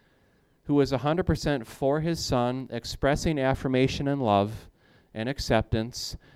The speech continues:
"I believe in you. I'm with you. I'm pleased in you.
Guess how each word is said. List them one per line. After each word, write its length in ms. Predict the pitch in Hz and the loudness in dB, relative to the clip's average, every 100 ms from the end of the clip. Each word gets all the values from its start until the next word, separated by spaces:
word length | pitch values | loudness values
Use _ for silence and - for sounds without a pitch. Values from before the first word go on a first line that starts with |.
| - | -8
"I 80 | 110 | -4
believe 380 | 107 117 147 | 0 4 6
in 100 | 156 | 6
you. 300 | 151 156 180 165 _ _ _ _ _ | 6 6 4 -2 _ _ _ _ _
I'm 240 | 101 90 90 | -10 -4 6
with 320 | 127 151 165 | 8 8 6
you. 300 | 156 165 156 _ _ _ _ _ | 4 4 -2 _ _ _ _ _
I'm 200 | 104 98 | -10 -8
pleased 560 | - - 143 165 160 160 | -8 0 2 2 0 -2
in 100 | 151 | -2
you. 380 | 151 156 170 | 0 0 -2